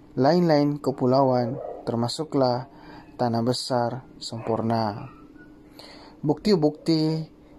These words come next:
terhadap kenyataan ini dapat diperhatikan menerusi ukiran, tulisan di batu nisan dan lain-lain artifak yang jelas menandakan mereka ini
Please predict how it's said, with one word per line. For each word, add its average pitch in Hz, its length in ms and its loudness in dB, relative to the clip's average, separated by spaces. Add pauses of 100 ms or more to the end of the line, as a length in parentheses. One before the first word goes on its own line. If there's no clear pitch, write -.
terhadap 139 560 0
kenyataan 127 480 2
ini 135 560 4 (320)
dapat 135 320 2
diperhatikan 131 1040 0 (320)
menerusi 139 720 0 (320)
ukiran, 147 640 2 (400)
tulisan 127 560 0
di 127 80 2
batu 123 240 0
nisan 131 800 -2 (480)
dan 151 320 4
lain-lain 131 480 2
artifak 131 640 0 (560)
yang 127 240 0
jelas 151 640 0
menandakan 127 800 2 (400)
mereka 123 400 0
ini 135 480 4